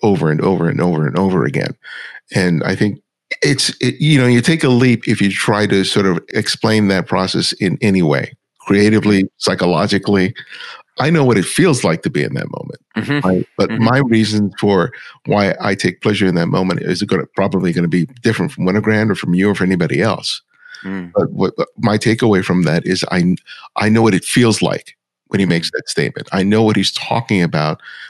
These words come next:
Speaker 1: when it comes to that pleasure of just being completely present, recognizing something, celebrating the fact that you recognized it.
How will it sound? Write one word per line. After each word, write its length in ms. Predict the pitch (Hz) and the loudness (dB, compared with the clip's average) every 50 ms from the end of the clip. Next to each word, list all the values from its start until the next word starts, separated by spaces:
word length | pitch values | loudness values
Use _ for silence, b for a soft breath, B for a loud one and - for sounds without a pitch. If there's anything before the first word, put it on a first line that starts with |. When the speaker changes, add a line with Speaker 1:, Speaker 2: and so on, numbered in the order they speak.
| B B | B B
Speaker 1:
when 100 | - 95 | -4 -4
it 120 | 85 - - | -4 -4 -2
comes 220 | - 101 95 - | -4 -2 -2 -2
to 60 | - 87 | -4 -4
that 180 | - - - - | -4 -4 -6 -8
pleasure 400 | - - 101 98 90 87 73 69 | -4 -2 -2 -2 0 0 -2 -2
of 100 | - - | -2 -4
just 280 | - 92 92 - - - | -4 -2 -2 -2 -2 0
being 340 | 95 90 87 85 82 139 - B B B B - | 0 0 2 0 -2 -4 -8 B B B B -10
completely 600 | - 85 85 - - - - - 139 143 127 120 | -6 -6 -6 -6 -8 -8 -2 -2 -2 0 0 -2
present, 460 | 107 - - 80 82 80 - 73 - - _ _ _ - | -4 -2 -2 -4 -2 -2 -2 -4 -6 -8 _ _ _ -8
recognizing 920 | 131 110 107 117 135 139 - 117 104 107 95 85 87 87 82 - 82 80 73 | -2 0 2 2 2 0 -2 -2 0 0 0 2 2 0 0 -2 -4 -4 -4
something, 580 | - - 98 85 73 - 73 73 73 73 64 - B B B B - | -2 -2 0 -2 -2 -2 -2 -2 -2 -4 -6 -8 B B B B -8
celebrating 600 | - - - - 120 139 131 117 117 113 107 104 | -6 -4 -2 0 0 0 0 2 2 2 2 2
the 80 | 101 101 | 0 0
fact 240 | - 92 90 - - | 0 -2 -2 -2 -4
that 80 | - - | -6 -4
you 140 | 85 80 80 | -2 -2 0
recognized 840 | 82 85 95 107 123 - 110 101 104 92 71 64 62 - - - | 0 0 0 0 0 0 -2 -2 0 -2 -4 -4 -4 -8 -8 -8
it. 160 | - - - | -8 -8 -8